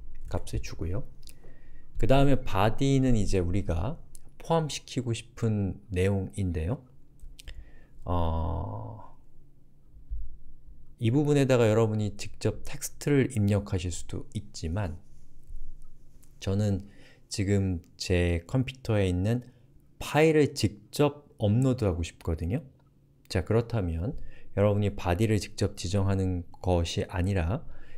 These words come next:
여기 있는 소스 파일이라고 하는 것에 이 옵션을 이용하셔서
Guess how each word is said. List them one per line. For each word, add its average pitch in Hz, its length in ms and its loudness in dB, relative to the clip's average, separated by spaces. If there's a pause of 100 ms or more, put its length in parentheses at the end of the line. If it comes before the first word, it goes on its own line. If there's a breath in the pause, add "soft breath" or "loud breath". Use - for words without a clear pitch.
(120)
여기 101 160 4
있는 101 180 2
소스 - 560 8
파일이라고 143 720 2
하는 110 280 -2
것에 92 720 -2 (460)
이 101 220 -2
옵션을 113 680 2
이용하셔서 101 840 -2